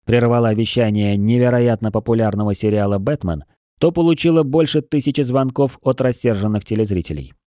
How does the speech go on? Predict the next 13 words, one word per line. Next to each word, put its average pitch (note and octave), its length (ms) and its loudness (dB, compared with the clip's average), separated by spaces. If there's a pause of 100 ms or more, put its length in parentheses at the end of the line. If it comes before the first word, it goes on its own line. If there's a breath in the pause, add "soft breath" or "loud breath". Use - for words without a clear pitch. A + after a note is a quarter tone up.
(280)
Следующим D#3+ 600 2
утром C#3 280 0
газета C3 540 2 (220)
«New B2+ 260 2
York B2+ 380 2
Daily A2+ 400 2
News» C#3+ 400 -2 (400)
вышла C3 400 2
с F2 100 -4
огромным C#3 480 2
заголовком C3+ 680 0
на C3+ 100 0
передовице A#2 680 -2